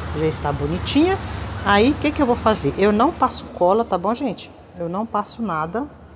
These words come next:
Eu já avisei pra vocês, né? Eu simplesmente faço assim. Apoio a plantinha aqui,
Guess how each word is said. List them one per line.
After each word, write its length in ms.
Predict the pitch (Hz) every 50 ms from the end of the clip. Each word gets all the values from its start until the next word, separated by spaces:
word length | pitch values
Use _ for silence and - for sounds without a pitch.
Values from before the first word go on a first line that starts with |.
| - -
Eu 80 | 160 160
já 140 | 156 170 180
avisei 340 | 175 - 175 151 170 165
pra 120 | 160 - 151
vocês, 460 | 143 139 - - - 190 240 262 -
né? 180 | 202 240 359 370 - - - - - - - - - - - - _ -
Eu 140 | 170 165
simplesmente 960 | - - - 226 254 269 254 247 226 - 170 170 175 185 214 220 - - 254 - - - - - - -
faço 420 | - - 185 185 185 - - - - -
assim. 400 | 190 214 208 - - - 123 113 - -
Apoio 600 | - 175 175 - - - 170 165 165 160 165 160 151 -
a 80 | 156 147
plantinha 600 | - - 165 165 151 - - 156 156 156 160 151 - - - - - - - - - - _ _ _ _ _
aqui, 440 | - 156 - _ - 240 269 359